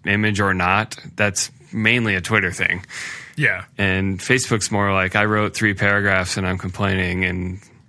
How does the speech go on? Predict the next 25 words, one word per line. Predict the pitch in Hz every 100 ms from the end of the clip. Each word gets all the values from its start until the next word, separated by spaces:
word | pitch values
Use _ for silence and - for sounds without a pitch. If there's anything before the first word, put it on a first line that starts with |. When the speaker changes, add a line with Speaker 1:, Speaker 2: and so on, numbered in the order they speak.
| _ _ _ _ - - - - _
Speaker 1:
in | - 92
other | 95 95 92
forms, | - 87 87 92 -
but | 95 92 - - - - - - - _ _ _ _ _ - _ _ _ -
Speaker 2:
Yeah, | 151
Speaker 1:
so | 151 151
Speaker 2:
I'm | 190
Speaker 1:
it |
just | 147 151
felt | - 160 127
different | 139 - 127
enough. | 110 101 98 -
But | 117 143 151 135 117 - _ -
I | 117
wanna | 127 135 127
know, | 120 117 113 110 - _ - - -
you | 117
know, | 113
if | 113 110
they | 113
keep | - 120 117
doing | 113 110 107
this | 104
shitty | - 120 113
thing, | 95 98 98